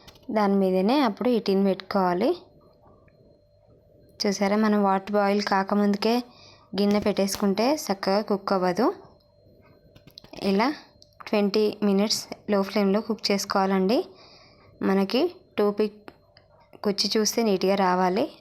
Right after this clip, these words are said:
అప్పుడు పర్-, పర్ఫెక్ట్‌గా వచ్చినట్టు. మీకు ఏమైనా తడిగా అనిపిస్తే ఇంకొక ఫైవ్ మినిట్స్ పెట్టేసుకోవచ్చు. మళ్ళీ తర్వాత చల్లారిన తర్వాత పక్కకు పెట్టేసుకోవాలి. తర్వాత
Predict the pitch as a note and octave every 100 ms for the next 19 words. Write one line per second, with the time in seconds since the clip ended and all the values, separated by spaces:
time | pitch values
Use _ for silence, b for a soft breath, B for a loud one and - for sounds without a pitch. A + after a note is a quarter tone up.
0 | - F#3+ F#3+ G3 F3+ - F#3+ F#3+ F#3+ F#3+
1 | F#3+ F#3 F3 - F#3 F3 - F#4 B B
2 | B B B A3 A3+ G#3+ G3+ G3+ F#3 G3
3 | F#3+ F#3 F#3+ - B3 A3 G3 G3+ G3 F3+
4 | F3+ F#3+ - E3+ F3 - F3+ F3+ - C4+
5 | F4 - B B B _ - _ _ _
6 | _ _ G3+ F#3+ F#3+ G3 F3+ F3+ F3 G#3+
7 | B3 F#3 F3+ F#3+ G3 G3 F#3 F3+ B3+ D#4+
8 | - - F#3+ F#3+ F#3+ F3+ F#3+ - F#3+ F3+
9 | G#3 B3+ G#3 F#3 F3